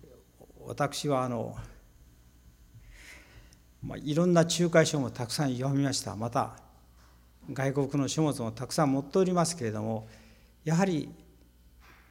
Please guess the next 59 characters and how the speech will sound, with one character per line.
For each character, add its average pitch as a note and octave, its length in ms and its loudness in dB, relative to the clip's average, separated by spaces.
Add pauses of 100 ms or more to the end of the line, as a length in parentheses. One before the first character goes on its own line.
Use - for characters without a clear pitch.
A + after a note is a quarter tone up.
(640)
内 D3 200 0
村 F#3 160 4
勘 D#3+ 220 2
三 D3+ 180 4
の D3 60 2
文 C#3+ 240 2
章 B2+ 160 0
っ - 40 -2
て - 120 -12
い A#2 40 -4
う - 20 -4
の A2 60 -2
は G2+ 100 -4
非 - 180 -10
常 F#3+ 300 2
に F3+ 340 -2 (1120)
ぴ - 140 -6
っ - 40 -18
た - 120 4
り B2+ 100 2
く - 140 -6
る G#2+ 80 -4
ん E2+ 80 -4
で E2+ 100 -8
す A#2+ 120 -6
ね。 C#3+ 240 -2
そ - 200 -8
の、 G#2 220 -10 (640)
そ F3 180 0
し E3+ 80 0
て C#3 80 -4
非 C3+ 160 -4
常 E3+ 180 2
に E3 120 4
い D3 40 -2
つ E3+ 140 -4
も B2 280 0 (880)
聖 F3+ 220 4
書 D3+ 120 0
の B2 120 -2
こ A#2+ 120 -6
と A#2+ 140 -4
が A2+ 100 0
よ C#3 180 2
く C#3 80 -8 (140)
教 D#3+ 160 2
え - 40 6
ら D#3+ 160 8
れ D3+ 120 4
る B2+ 200 -2
よ B2 140 4
う A2+ 60 4
に G#2+ 120 -2 (180)
思 D3 260 4
い E3 60 6
ま D#3 160 4
す - 160 -4
の C3+ 100 -4
で、 D#3 220 6